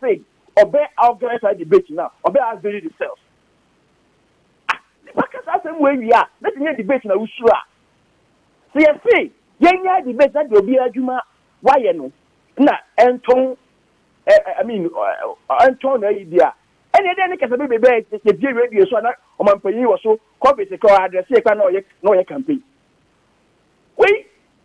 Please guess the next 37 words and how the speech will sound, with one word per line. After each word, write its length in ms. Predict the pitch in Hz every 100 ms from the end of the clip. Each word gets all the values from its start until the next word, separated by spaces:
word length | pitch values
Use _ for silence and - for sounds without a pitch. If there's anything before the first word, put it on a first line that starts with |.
| _ 330
sɛ 80 |
nyɛ 300 | 339 427 523
suro 140 | 277 285
na 80 | 202
wusuro 320 | 214 - 208
a, 160 | -
ɛ, 140 | 311 320
Kwame, 360 | 302 330 233 _ _ 302 254
hwɛ, 200 | 320 330 262 359 381 311
kasa 420 | 320 330 - 269 269
bebrebe 560 | 277 202 190 202 247
no 80 | 262
will 160 | 202 190
not 240 | 233 - _ -
turn 200 | 226 202
it 100 | 160 -
sɛ 180 | 208 170
ɔmanpanyin 640 | 165 165 165 202 226 233 _ _ _ _ -
Akufo-Addo, 640 | 160 254 - 180 180 143 - _ _ -
the 80 | 170
development 540 | 185 233 226 190 165
a 40 |
wayɛ 320 | 156 185 180 175
no, 160 | 165 _ -
obetumi 540 | 202 294 - 240 240
kura 240 | - 240 233
adu, 460 | 254 233 160 185 156 _ _
yɛwura 300 | 220 262 214
ɔmanpanyin 460 | 175 165 170 202 254
John 160 | 175 160
Dramani 340 | 160 226 202
Mahama 320 | 170 214 185
deɛ 120 | 170
ne 60 | 202
mu 80 | 220
ten 200 | - 202
percent. 400 | 160 - -